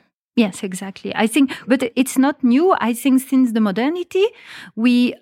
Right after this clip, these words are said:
uh, divide our discipline in several fields. We have the traffic engineer, we have the urbanism, we have the architect, we have the landscape architect, and everybody,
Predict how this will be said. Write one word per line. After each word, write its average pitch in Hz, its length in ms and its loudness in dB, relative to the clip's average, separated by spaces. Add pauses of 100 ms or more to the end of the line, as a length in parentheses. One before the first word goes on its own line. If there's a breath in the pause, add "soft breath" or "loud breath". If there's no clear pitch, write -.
uh, 214 300 0
divide 226 540 0
our 208 120 -2
discipline 190 720 -6
in 208 200 0
several 208 540 -4
fields. 392 640 -2
We 202 220 -2
have 185 220 0
the 202 80 -8
traffic 285 420 -4
engineer, 240 720 2
we 226 120 -2
have 175 120 -4
the 190 100 -6
urbanism, 226 600 -2
we 185 80 -4
have 170 160 -4
the 190 80 -10
architect, 202 640 -4
we 180 60 -10
have 175 100 -8
the 165 80 -12
landscape 190 480 -6
architect, 185 540 -14 (340 loud breath)
and 208 160 2
everybody, 285 640 2